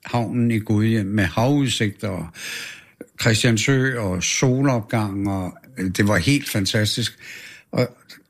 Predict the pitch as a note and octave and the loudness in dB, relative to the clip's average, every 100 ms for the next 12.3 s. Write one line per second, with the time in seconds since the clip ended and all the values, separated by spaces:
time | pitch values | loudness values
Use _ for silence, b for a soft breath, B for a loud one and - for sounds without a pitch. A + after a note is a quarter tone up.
0 | - B2 G3 D3+ D3 F3+ - D3+ C#3+ D#3+ | 2 4 6 2 0 -4 0 0 2 0
1 | C3 D3+ C#3+ C#3+ C3 B2 A2+ A#2+ C3 B2 | 2 0 2 0 0 0 2 2 2 2
2 | A#2 A#2+ C3 A#2+ A#2 A2 A#2 B2+ A2+ A#2+ | 2 0 2 2 4 4 2 0 2 2
3 | A#2 A2+ - G#2+ G#2+ B2+ C3 B2+ B2+ A#2 | 2 0 0 0 2 2 2 2 2 2
4 | G2 - A2+ A2 A2+ A#2+ C#3 B2 B B | 0 0 0 2 4 2 0 -2 B B
5 | B B B B - A#2 A#2+ - - A#2+ | B B B B 0 2 2 2 2 2
6 | A#2 B2+ B2 A#2+ - A2+ A#2 C#3+ - B | 2 2 4 2 2 0 2 -2 -4 B
7 | B B B B - D3 F#3 F3+ D#3+ C3+ | B B B B -2 2 4 4 2 0
8 | A#2+ C#3 D#3 D3+ D3+ C#3+ C3+ A#2+ F#2+ F#2+ | 0 0 2 0 2 2 2 0 -4 -12
9 | - - - - - B2+ A2+ A2 A#2 D#3 | -18 -20 -20 -14 -2 2 4 4 4 4
10 | C#3+ A#2+ A2+ A#2+ A2+ A2 G#2+ G2+ G#2 G#2 | 2 0 -2 -2 0 0 -2 -2 -6 -10
11 | G#2+ - E3 D#3+ E3 D#3 C3+ C#3+ D#3+ E3 | -8 -2 2 2 2 2 2 2 0 0
12 | F3+ E3 D3+ | -2 0 -2